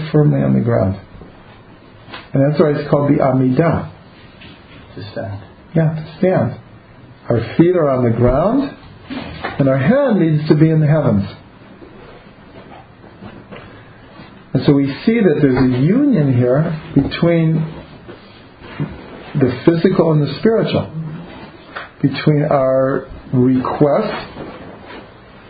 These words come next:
Speaker 1: and our, our highest aspirations. So that's where the unity comes in, is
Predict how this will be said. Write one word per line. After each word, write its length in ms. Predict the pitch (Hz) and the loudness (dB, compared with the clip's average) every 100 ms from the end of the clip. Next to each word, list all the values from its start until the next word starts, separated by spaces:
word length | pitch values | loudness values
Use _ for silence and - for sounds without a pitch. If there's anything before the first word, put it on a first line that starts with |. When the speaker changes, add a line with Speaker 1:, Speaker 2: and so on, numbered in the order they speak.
| - - - - - - | -20 -20 -20 -20 -20 -4
Speaker 1:
and 400 | 151 143 143 147 | 0 2 2 2
our, 300 | 143 135 139 | 2 2 2
our 180 | 139 135 | 0 0
highest 540 | - - 156 156 151 151 | 0 0 2 2 0 0
aspirations. 840 | 135 127 - 127 120 117 101 90 - - - - - - - - - - - - - - - | 0 -2 -2 0 2 0 -2 -6 -8 -18 -20 -20 -20 -20 -20 -20 -20 -20 -20 -20 -20 -20 -16
So 60 | - | -2
that's 300 | 151 170 190 | 2 2 4
where 100 | 185 | 2
the 220 | 147 143 135 | 4 2 4
unity 340 | 160 175 147 135 | 4 4 2 2
comes 280 | 156 139 139 | 0 2 2
in, 360 | 202 202 139 156 - - - - - - - 139 - - - - | 2 4 2 -2 -6 -10 -8 -6 -8 -10 -12 -10 -10 -10 -6 0
is 80 | 131 | 2